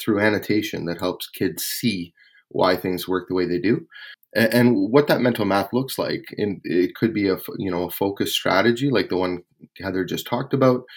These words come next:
It could be, you know, subitizing using dot cards where you are representing integers, you know, using two different colors and seeing if students can, can,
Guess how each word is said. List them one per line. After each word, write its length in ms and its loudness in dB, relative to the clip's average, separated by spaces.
It 200 2
could 220 2
be, 480 0
you 140 -4
know, 120 0
subitizing 800 2
using 360 -4
dot 280 2
cards 420 2
where 120 2
you 300 2
are 140 0
representing 580 -2
integers, 680 -2
you 140 -4
know, 140 -2
using 360 -4
two 120 -10
different 340 -6
colors 540 2
and 340 -2
seeing 280 -2
if 140 -2
students 580 -4
can, 480 -4
can, 440 -6